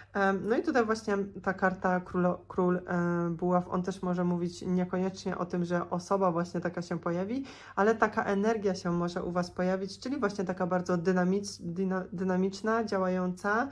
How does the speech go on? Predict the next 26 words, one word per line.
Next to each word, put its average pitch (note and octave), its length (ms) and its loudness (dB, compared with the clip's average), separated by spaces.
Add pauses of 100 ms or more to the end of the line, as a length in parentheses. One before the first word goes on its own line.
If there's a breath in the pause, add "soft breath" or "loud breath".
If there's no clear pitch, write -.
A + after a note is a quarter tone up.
(380 loud breath)
em, F#3+ 500 2
taka G3 240 -4
właśnie G3 480 0 (360)
pewność F#3+ 480 2
siebie G#3+ 340 4
bijąca F3 540 -2
od F3 180 -2
was, G3 340 0 (360 loud breath)
e, F#3+ 220 2
więc G#3+ 320 0
albo A#3 180 2
taka A3+ 220 0
osoba G3 300 2
może F#3+ 200 0
się F3+ 140 -6
pojawić, F#3 360 0
albo F3+ 280 0
wy G3 180 4
po G3+ 140 2
prostu F3 360 -2
tacy F3+ 280 0
będziecie F3 440 0
zdeterminowani, F3+ 1000 2 (420 loud breath)
e, F3+ 260 2
właśnie F3+ 500 0
by, F3 400 2